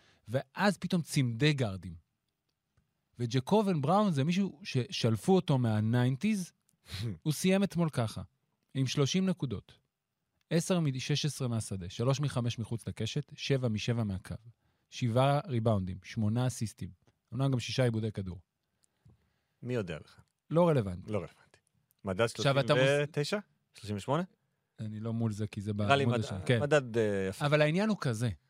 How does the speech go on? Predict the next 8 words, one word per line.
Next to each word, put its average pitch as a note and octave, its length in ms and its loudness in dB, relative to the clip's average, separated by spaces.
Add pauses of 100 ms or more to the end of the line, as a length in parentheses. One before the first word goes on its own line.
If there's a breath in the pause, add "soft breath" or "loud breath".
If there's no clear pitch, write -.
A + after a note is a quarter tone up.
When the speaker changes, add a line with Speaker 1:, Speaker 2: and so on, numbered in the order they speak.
(300)
Speaker 1:
ברגע D3+ 380 0
שהוא D#3+ 420 0
החליט, B2 480 -2 (720)
בתת D3 420 2
מודע F3 360 6
זה, A#2+ 120 0
לא D#3+ 120 4
שהוא F#3 400 0